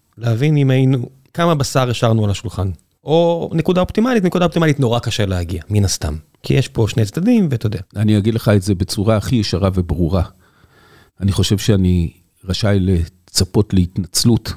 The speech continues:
Speaker 2: מצד כל אלה שביקרו, חלקם עשו את זה באמת כי הם, כי הם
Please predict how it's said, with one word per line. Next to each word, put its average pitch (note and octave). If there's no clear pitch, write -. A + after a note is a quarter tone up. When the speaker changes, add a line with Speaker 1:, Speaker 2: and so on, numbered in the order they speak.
Speaker 2:
מצד -
כל G2
אלה G2+
שביקרו, G2
חלקם C#3
עשו F#3+
את F3
זה F3+
באמת E3+
כי E3+
הם, E3
כי -
הם C3+